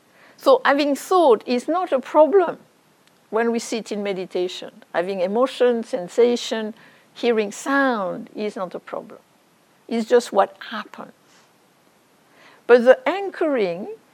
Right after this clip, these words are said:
in the breath, for example, will help us doing two things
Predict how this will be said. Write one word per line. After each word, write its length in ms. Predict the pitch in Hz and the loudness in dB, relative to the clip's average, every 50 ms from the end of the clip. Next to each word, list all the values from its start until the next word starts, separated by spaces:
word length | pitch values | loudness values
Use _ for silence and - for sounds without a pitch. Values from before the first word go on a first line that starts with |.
| _ _ _ _ - | _ _ _ _ -4
in 180 | 240 240 226 | -2 0 2
the 80 | 208 226 | 0 0
breath, 400 | 190 - 214 226 233 247 247 - | 0 2 4 4 4 4 2 -4
for 180 | - 240 214 208 | -4 -2 -2 0
example, 680 | 190 185 233 196 190 190 180 - 196 180 196 214 403 480 480 _ _ _ _ _ _ _ _ _ _ _ _ _ _ _ _ _ _ _ _ _ _ _ _ _ _ _ _ _ | 0 -2 -4 -4 -6 -6 -6 -4 -2 -2 -2 -2 -4 -8 -10 _ _ _ _ _ _ _ _ _ _ _ _ _ _ _ _ _ _ _ _ _ _ _ _ _ _ _ _ _
will 260 | - 233 269 277 262 262 | -2 -2 0 0 0 -2
help 340 | - 339 381 381 403 - | 0 0 0 0 0 0
us 280 | 392 311 285 285 - - | 2 2 2 2 -2 -6
doing 480 | - - 214 202 277 277 269 269 277 269 | -10 -8 -4 -2 -2 0 0 0 -2 -2
two 240 | - - 392 415 392 | -2 2 2 2 2
things 480 | - - 349 240 180 170 170 - - | 2 0 -2 -2 -2 -4 -12 -14 -16